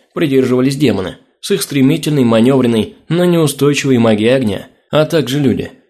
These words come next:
с потребностью использовать объемные комбинированные заклинания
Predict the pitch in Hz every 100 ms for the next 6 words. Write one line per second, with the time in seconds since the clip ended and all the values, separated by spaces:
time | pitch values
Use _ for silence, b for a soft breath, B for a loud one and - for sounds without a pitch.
0 | - - 175 170 160 139 143 131 131 160
1 | 135 127 - 139 127 135 131 123 117 113
2 | 113 110 104 107 104 104 104 131 104 87